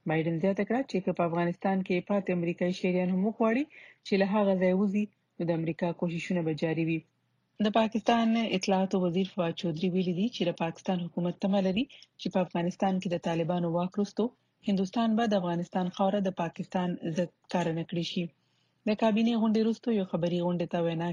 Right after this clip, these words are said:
کې ښاغلي چودھری ویلي چې نوي افغان چارواکو په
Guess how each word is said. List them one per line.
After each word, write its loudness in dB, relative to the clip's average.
کې -2
ښاغلي -2
چودھری 0
ویلي 0
چې -4
نوي 0
افغان 0
چارواکو 0
په -2